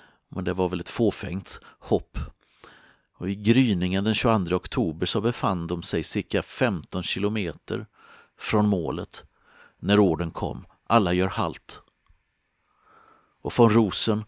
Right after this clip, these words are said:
han fortsatte ytterligare fem kilometer dock utan att möta något motstånd. Men tyska spaningspatruller som hade återvänt rapporterade om att stora fiendestyrkor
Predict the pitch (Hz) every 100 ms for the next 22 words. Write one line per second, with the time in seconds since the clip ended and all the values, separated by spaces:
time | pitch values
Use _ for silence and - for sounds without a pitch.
0 | - - - 104 - 135 - 95 107 117
1 | - 95 98 104 - 85 - 107 95 95
2 | 85 - 85 76 - - 110 90 80 101
3 | 92 - 85 82 101 101 - - 80 90
4 | - - - - 104 - 160 - - 101
5 | - - - - - 143 131 90 87 -
6 | 98 117 92 82 120 131 _ _ _ _
7 | _ _ - - 120 110 110 131 110 -
8 | 82 85 87 - - _ _ - - 101
9 | 104 123 - 135 101 82 82 90 95 95
10 | - - - 139 90 85 - 127 90 85
11 | - - 90 - -